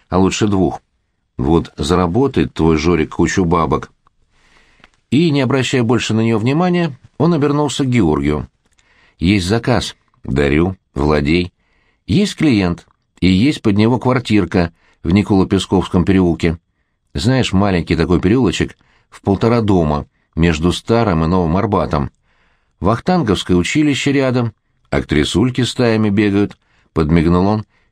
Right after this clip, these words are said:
и ущипнул сердито фыркнувшую Нинку. В квартирке всего две семьи. Мамаши одинокие с детьми-малолетками, сестры, кажется.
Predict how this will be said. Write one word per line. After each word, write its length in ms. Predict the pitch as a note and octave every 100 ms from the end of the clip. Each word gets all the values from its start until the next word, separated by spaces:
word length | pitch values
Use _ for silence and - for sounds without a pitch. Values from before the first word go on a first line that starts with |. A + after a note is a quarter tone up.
| _
и 80 | F2
ущипнул 480 | F#2+ - F#2+ G#2 F2+
сердито 400 | F#2 E2+ F2 E2
фыркнувшую 600 | G2 E2 F2+ E2 F#2 F#2
Нинку. 420 | F2+ D#2 E2 C2+ _ _ _ _ _ _ -
В 80 |
квартирке 520 | - G#2+ B2+ G3+ E3+ -
всего 220 | - C3+
две 180 | C#3+ D#3+
семьи. 460 | D#3+ C#3+ D2+ B1+ - _ _ _
Мамаши 500 | F2+ A#2+ A#2 E2+ -
одинокие 500 | D#2 F2+ A#2 A#2 G2+
с 80 | D#2+
детьми-малолетками, 960 | F#2+ F#2+ F#2 F2 G#2 F2 C2+ D2 C#2+ B1+ _ _ _
сестры, 460 | - A2+ F#2 - E2+
кажется. 520 | F#2 D#2+ D2 E2+ D2+